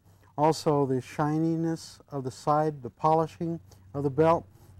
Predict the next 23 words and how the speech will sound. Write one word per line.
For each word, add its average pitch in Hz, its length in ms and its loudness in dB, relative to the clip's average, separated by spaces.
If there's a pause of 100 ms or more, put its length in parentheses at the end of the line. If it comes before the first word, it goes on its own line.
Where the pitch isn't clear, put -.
will 139 120 0
also 160 360 4
indicate 143 380 -2
that 143 100 -2
we're 131 100 -2
getting 147 320 0
a 135 60 -2
little 135 160 0
slipping. 123 500 -2 (540)
If 139 160 -4
you 147 180 2
see 190 500 -2 (300)
the 135 300 -2
difference 170 420 0
in 151 80 0
the 139 80 0
ratio 131 720 0 (420)
between 151 680 -2
the 135 420 -4 (320)
fan 160 480 0
and 143 320 -2
the 131 240 -4
crankshaft, 147 640 -2